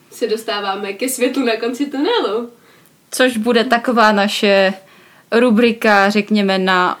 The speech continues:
Speaker 2: odlehčení, protože se tady zabýváme opravdu občas, em,
Speaker 1: Mrtvýma
Speaker 2: jak, jak,
Speaker 1: dětma?
Speaker 2: jak, jak to říct jemně?
Speaker 1: Mrtvýma dětma.
Speaker 2: Eh, no, ano.
Speaker 1: Eh, tak, tak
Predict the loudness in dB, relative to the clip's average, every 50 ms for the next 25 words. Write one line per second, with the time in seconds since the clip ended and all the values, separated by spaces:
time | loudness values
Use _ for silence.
0 | -6 0 2 2 4 4 4 4 4 2 -2 -6 -4 2 2 4 4 2 0 -2
1 | -4 -6 -6 -8 -8 -8 -8 -8 -6 -4 -4 -4 -4 -4 -2 0 0 0 0 -2
2 | -4 -8 -8 -4 -4 -2 0 -2 -2 0 -2 -4 -2 0 -2 0 2 2 2 2
3 | 0 -2 -4 -6 -10 -10 _ _ -2 0 0 0 0 -2 -4 -4 -2 -2 -2 -2
4 | -6 -8 -8 -10 -10 -10 -12 -14 -10 -6 -4 -2 -2 -4 -4 -8 -12 -12 -14 -16
5 | -20 -20 -20 -20 -20 -20 -20 -20 -20 -20 -20 -20 -20 -20 -20 -20 -20 _ _ -2
6 | 0 2 4 4 4 4 2 2 0 0 -2 -4 -4 -6 -8 -6 -6 -4 -4 -4
7 | -2 -2 -2 -2 -2 -2 -2 -2 -4 -4 0 2 2 2 0 -2 -2 -2 -2 -2
8 | -4 -8 _ -4 -2 0 0 2 2 2 2 2 0 -2 -2 -4 0 0 2 2
9 | 2 2 2 2 2 2 2 0 0 -2 -4 -12 -20 -20 -20 -20 -20 -16 -8 -6
10 | -4 -4 -4 -6 -6 -4 -4 -4 -4 -4 -6 -8 -8 -6 -4 -2 0 0 0 0
11 | 0 0 0 0 0 0 0 0 0 -2 -2 -2 -8 -20 -20 -20 -20 -20 -20 -20
12 | -20 -18 -14 -10 -10 -8 -8 -8 -8 -8 -10 -12 -12 -16 -20 -20 _ _ _ _
13 | _ _ -16 -12 -12 -12 -12 -12 -16 -20 -20 -20 -20 -20 _ -12 -12 -12